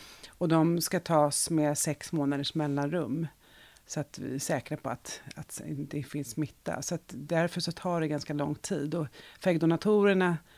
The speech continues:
så kommer vi behöva ta de två proverna med sex månaders mellanrum och sen kan man göra behandlingen och, och, eh, plocka ut äggen.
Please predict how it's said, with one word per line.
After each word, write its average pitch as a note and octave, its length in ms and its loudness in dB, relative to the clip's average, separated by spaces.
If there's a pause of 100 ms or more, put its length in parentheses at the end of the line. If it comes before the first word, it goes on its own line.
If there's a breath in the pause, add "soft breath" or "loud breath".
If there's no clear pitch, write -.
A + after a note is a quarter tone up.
(100)
så - 160 -4
kommer E3+ 220 6
vi D#3 120 6
behöva D3+ 340 2
ta E3+ 380 2 (680 loud breath)
de E3 200 8
två D3+ 140 0
proverna D#3 360 4
med D3 140 6
sex - 280 0
månaders C#3+ 380 2
mellanrum C#3+ 400 2
och D3+ 100 -2
sen D#3+ 520 4 (160)
kan D#3 160 2
man D3 140 4
göra C#3 240 2
behandlingen C#3 600 -2
och, - 100 -6
och, - 300 -10
eh, C#3 160 -2 (320)
plocka D3+ 260 -6
ut D3 160 -8
äggen. C#3+ 460 -6